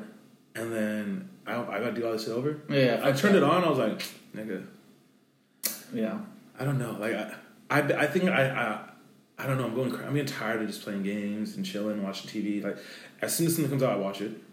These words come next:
Speaker 2: Mm-hmm.
Speaker 1: I, I, I, like, so that, oh, you know what's a good, I actually just watched? Um, Extraction with, uh,
Speaker 2: It's good?
Speaker 1: I liked it. It was good.
Speaker 2: I was like, whatever. I, I didn't, I didn't knock it. I was just like, "Ah, it's not something that I really care to watch."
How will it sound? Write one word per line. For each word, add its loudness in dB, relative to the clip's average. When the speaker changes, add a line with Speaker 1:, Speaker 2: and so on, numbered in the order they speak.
Speaker 2:
Mm-hmm. 2
Speaker 1:
I, -8
I, -4
I, -2
like, -6
so -2
that, 0
oh, 4
you 4
know 6
what's 4
a 4
good, 4
I 6
actually 2
just 0
watched? 0
Um, -2
Extraction 0
with, 2
uh, 2
Speaker 2:
It's 4
good? 6
Speaker 1:
I 0
liked 0
it. -10
It -8
was -6
good. -12
Speaker 2:
I 6
was 8
like, 4
whatever. 6
I, 6
I 8
didn't, 6
I 8
didn't 6
knock 6
it. 6
I 6
was 4
just -2
like, 2
"Ah, 6
it's 2
not 2
something 2
that 4
I -2
really -4
care -6
to -4
watch." -8